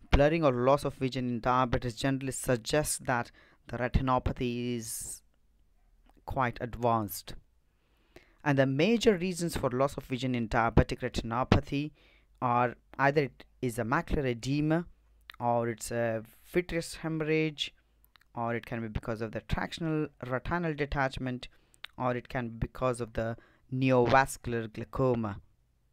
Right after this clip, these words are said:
There are different classifications that are used for the diabetic retinopathy. Uh, the most commonly that we use is mild, moderate, non-proliferative diabetic retinopathy, and proliferative diabetic retinopathy.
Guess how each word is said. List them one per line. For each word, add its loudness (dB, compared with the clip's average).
There 6
are 8
different 2
classifications -4
that 0
are 4
used 4
for 6
the 8
diabetic 8
retinopathy. 10
Uh, 6
the 4
most 2
commonly 0
that 0
we -16
use 2
is -4
mild, 2
moderate, 4
non-proliferative 2
diabetic 2
retinopathy, 2
and -2
proliferative 4
diabetic 4
retinopathy. 0